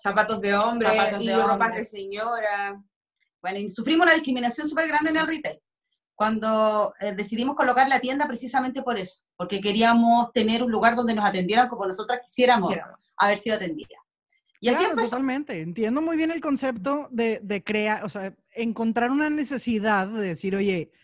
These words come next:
Speaker 3: no hay nadie que esté haciendo esto y habemos muchas personas de tales tamaños, colores y sabores que necesitamos
Speaker 1: Ujú.
Speaker 3: ser atendidos". Pero a ver, me dices que tú a los doce ya estabas de este tamaño. ¿Cuántos
Speaker 1: Sí.
Speaker 3: años tienes ahorita? Porque tú eres la enque-, toda la community manager de la marca, tú eres la que lleva las redes. ¿Cuántos
Speaker 1: Sí.
Speaker 3: años tienes ahorita?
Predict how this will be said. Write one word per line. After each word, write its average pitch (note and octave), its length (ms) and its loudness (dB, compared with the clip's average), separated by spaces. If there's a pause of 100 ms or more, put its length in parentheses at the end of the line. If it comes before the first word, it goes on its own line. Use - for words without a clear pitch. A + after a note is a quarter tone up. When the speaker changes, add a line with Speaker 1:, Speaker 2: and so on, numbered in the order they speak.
(140)
Speaker 3:
no G3 160 0
hay A3+ 80 4
nadie C4 340 2
que - 100 -6
esté A3+ 200 -2
haciendo A#3 360 0
esto A3+ 540 -4
y A3+ 140 2
habemos A3 420 2
muchas C4 420 2
personas A3+ 520 -2
de G3+ 80 -4
tales G3+ 340 -4
tamaños, G3+ 480 -4
colores F#3 440 -6
y G#3 60 -6
sabores G3+ 520 -4 (400)
que G#3 100 -2
necesitamos G#3 640 0
Speaker 1:
Ujú. C#4+ 40 0
Speaker 3:
ser D4 180 -4
atendidos". C4+ 640 -4 (320)
Pero A#3 160 2
a B3 40 4
ver, C4 160 2
me A#3+ 120 4
dices C4 260 0
que F#4+ 140 -6
tú C#4 160 -2
a C#4 40 0
los D4+ 280 -4
doce B3+ 280 0
ya C4+ 100 -2
estabas A#3+ 300 -4
de G3+ 100 -2
este G#3 180 -6
tamaño. G3 400 -4 (560)
¿Cuántos C4 280 2
Speaker 1:
Sí. D#4 60 8
Speaker 3:
años - 80 8
tienes C#4+ 220 2
ahorita? B3 380 6
Porque G3 240 0
tú - 140 2
eres C#4+ 300 0
la A#3 160 2
enque-, G#3+ 220 -2
toda G#3+ 200 2
la C4 160 0
community G#3+ 500 2
manager G#3 400 2
de F#3+ 80 0
la F3 100 0
marca, F#3+ 320 0
tú G3 100 -4
eres F#3+ 100 0
la G#3 100 0
que G#3 100 -6
lleva F#3 180 0
las F#3+ 120 -2
redes. F#3 240 -4
¿Cuántos A#3 260 -2
Speaker 1:
Sí. C#4 80 -6
Speaker 3:
años G3+ 160 0
tienes A#3+ 260 -4
ahorita? G3 360 -4